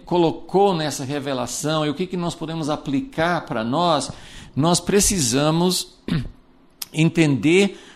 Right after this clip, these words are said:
é, qual era o objetivo principal dessa revelação, dessa profecia. Então, é, já colocamos em um formato um pouquinho diferente, é, colocando nas sete semanas, as sessenta e duas semanas, o período intermediário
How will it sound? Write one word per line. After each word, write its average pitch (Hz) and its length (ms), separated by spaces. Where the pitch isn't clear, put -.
é, 165 200
qual 226 680
era 208 400
o 170 100
objetivo 180 680
principal 151 680
dessa 151 640
revelação, 139 840
dessa 135 280
profecia. 135 640
Então, 139 440
é, 117 280
já 120 160
colocamos 143 800
em 117 120
um 107 280
formato 123 520
um 113 40
pouquinho 120 340
diferente, 117 680
é, 107 120
colocando 120 640
nas 104 240
sete - 520
semanas, 131 680
as 113 100
sessenta 123 420
e 113 40
duas 120 260
semanas, 123 600
o 110 60
período 127 440
intermediário 123 880